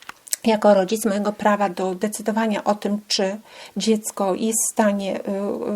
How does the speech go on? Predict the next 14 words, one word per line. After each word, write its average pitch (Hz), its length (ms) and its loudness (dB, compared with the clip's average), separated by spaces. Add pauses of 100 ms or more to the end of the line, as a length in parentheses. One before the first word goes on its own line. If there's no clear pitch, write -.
(160)
w 247 100 -12
dobrej 220 280 4
kondycji 208 500 -2
na 202 120 0
tyle, 208 360 0
żeby 190 220 -2
przyjść 208 280 -2
w - 40 -20
danym 196 240 -2
dniu 202 200 -8
do 185 120 -6
szkoły, 190 360 -6
czy - 180 -4
nie. 190 280 -4